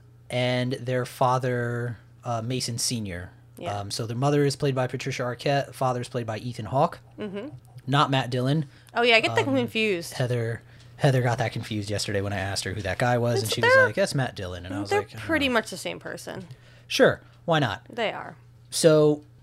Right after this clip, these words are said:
Speaker 1: the whole movie takes place in Texas. Uh, it starts out when Mason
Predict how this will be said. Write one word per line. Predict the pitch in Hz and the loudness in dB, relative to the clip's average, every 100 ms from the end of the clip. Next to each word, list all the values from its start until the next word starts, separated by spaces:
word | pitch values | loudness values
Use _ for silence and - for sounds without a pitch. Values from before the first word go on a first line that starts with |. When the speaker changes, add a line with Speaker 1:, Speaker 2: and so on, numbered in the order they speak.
| - | -6
Speaker 1:
the | - | 2
whole | 147 185 | 4 6
movie | 180 175 | 4 2
takes | 165 143 | 0 2
place | 156 | 0
in | 147 | 2
Texas. | 143 131 139 135 - - | 0 0 0 0 -2 -2
Uh, | 127 127 123 | 0 0 0
it | 135 | 2
starts | 151 147 151 | 4 4 6
out | 139 135 127 | 6 6 4
when | 127 120 120 123 - | 0 2 0 -2 -2
Mason | 127 135 131 120 120 123 | 0 2 2 0 0 -2